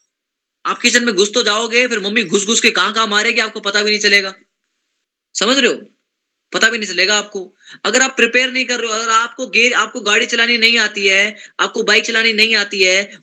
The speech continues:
और आप बैठ गए और आपको गियर बदलने नहीं आते हैं, भाई साहब बैठ तो तुम गए हो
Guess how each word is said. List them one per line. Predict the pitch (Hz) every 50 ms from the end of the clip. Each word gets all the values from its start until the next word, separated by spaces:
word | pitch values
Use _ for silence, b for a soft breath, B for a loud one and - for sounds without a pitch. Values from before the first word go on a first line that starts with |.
| _
और | 180 190
आप | 208 214 175 170
बैठ | 202 220 233 214
गए | 196 220 214 214
और | 208 214 208
आपको | 208 208 220 208
गियर | 180 208 220 226 233
बदलने | 226 214 220 220 220 220
नहीं | 208 214 220 214
आते | 202 202 - 202
हैं, | 202 214 208 165
भाई | 151 151 151
साहब | - 190 196 202 185
बैठ | 160 180 202 220 214
तो | 220
तुम | 208 202 196 180
गए | 165 180 208 220
हो | 214 208 196 175